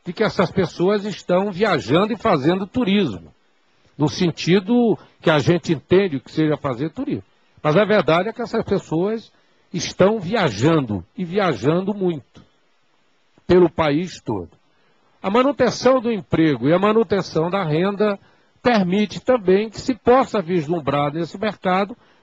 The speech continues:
uma possibilidade ampla de consumo de produtos turísticos por esse país inteiro. O Brasil tem coisas impressionantes. Eu tô vendo meu amigo Asdrubal, que estava aqui ainda há pouco,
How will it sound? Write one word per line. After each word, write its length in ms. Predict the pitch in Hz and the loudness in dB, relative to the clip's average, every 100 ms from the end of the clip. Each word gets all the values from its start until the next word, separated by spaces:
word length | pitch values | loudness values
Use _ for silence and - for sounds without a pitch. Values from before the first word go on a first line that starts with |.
| - | -8
uma 220 | 247 277 | 0 0
possibilidade 960 | - 208 - 170 170 165 147 151 165 226 | 2 0 0 -4 -6 -2 0 0 0 2
ampla 640 | 175 190 208 214 226 220 - _ _ - | 4 2 2 0 0 0 -8 _ _ -6
de 120 | 151 | -2
consumo 600 | - 214 151 - 156 190 | 2 2 0 0 2 2
de 100 | 196 | -4
produtos 540 | 233 233 170 180 208 - | -4 -2 0 -2 -6 -6
turísticos 480 | 302 220 226 - | -6 -4 -4 -6
por 120 | - 160 | -6 -6
esse 180 | 160 | -6
país 460 | - 175 143 160 165 | -6 -4 -2 -2 -4
inteiro. 480 | 254 - 170 123 82 _ _ _ _ _ _ _ _ _ | -10 -2 0 0 -4 _ _ _ _ _ _ _ _ _
O 40 | 123 | 0
Brasil 560 | 175 147 233 226 180 156 _ _ _ _ | 2 2 0 0 -4 -12 _ _ _ _
tem 160 | 190 190 | -4 0
coisas 500 | 165 196 208 220 202 | 4 6 6 2 -2
impressionantes. 840 | 247 226 202 - 160 143 139 101 | -4 -2 -2 -2 -2 0 -2 -2
Eu 80 | 127 | -4
tô 180 | - 160 | -2 -2
vendo 280 | 147 170 156 | -2 -4 0
meu 140 | 156 | 0
amigo 340 | 143 143 147 | 2 2 2
Asdrubal, 680 | 147 113 104 175 208 143 107 90 _ _ _ | 2 0 0 0 2 0 0 -4 _ _ _
que 80 | |
estava 280 | - 156 147 | 0 2 2
aqui 200 | 135 - | 0 -2
ainda 280 | 131 147 208 | -2 -2 -6
há 20 | |
pouco, 340 | - 156 185 | -4 -4 -4